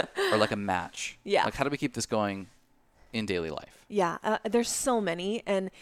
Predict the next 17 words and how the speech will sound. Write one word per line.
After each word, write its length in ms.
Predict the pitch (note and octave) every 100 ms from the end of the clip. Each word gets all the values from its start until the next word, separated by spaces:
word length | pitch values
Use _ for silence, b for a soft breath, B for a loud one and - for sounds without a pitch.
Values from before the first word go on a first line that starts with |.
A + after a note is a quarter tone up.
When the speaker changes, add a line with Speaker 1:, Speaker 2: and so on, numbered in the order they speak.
| B -
Speaker 1:
we've 220 | B3 A3
certainly 760 | - - - G#3+ G#3 F#3+ F#3+
talked 300 | F#3+ - G3
about 360 | F#3 F3+ F3+ F3+
a 80 | F3+
lot 320 | F3 F3 F3
of 160 | G3+ G#3
them 240 | A#3+ B3
in, 320 | B3 F#3+ F#3+ F#3
in 440 | - F3+ F#3 F3+ -
all 160 | G3+ A3
different 300 | G3+ F#3+ -
episodes 560 | - G3 - G3 G3 -
of 380 | F3+ F3 F3+ G3
The 80 |
Medicine, 540 | F3 F3+ G3 C4 C#4 C4+ B B B B B -
um, 400 | G3 F#3 F#3